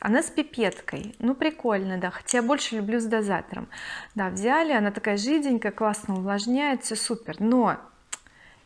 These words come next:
я была удивлена. Я его так закручиваю прям сильно-сильно. Вот прям сильно. А через какое-то время я её беру, ну, например, на следующий день,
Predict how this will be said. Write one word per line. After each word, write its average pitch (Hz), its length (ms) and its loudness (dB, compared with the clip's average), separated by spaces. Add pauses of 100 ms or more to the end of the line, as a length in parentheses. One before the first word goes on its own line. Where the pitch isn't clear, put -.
я 226 260 2
была 226 200 2
удивлена. 220 480 0
Я 202 200 4
его 285 120 2
так 247 180 -2
закручиваю 247 600 0
прям 196 220 -2
сильно-сильно. 220 960 -2 (160)
Вот 202 100 -4
прям 202 200 2
сильно. 202 480 -2 (840)
А 226 100 -2
через 240 240 0
какое-то 247 460 2
время 294 480 0 (380)
я 208 160 2
её 202 100 4
беру, 202 300 0
ну, 320 100 -2
например, 196 420 -2
на 214 120 0
следующий 202 420 -4
день, 196 260 0